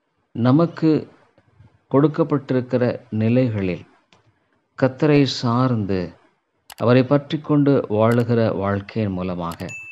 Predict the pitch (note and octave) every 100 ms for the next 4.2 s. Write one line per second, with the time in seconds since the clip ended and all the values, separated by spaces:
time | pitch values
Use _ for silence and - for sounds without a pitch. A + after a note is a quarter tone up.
0 | - - - _ _ _ - A2+ A#2+ A#2
1 | A2+ G2+ - _ _ _ _ _ _ C3+
2 | C#3 D3+ C3+ G2+ A2 G#2+ - G#2+ - _
3 | _ _ _ _ _ _ _ - A2+ A2
4 | G#2+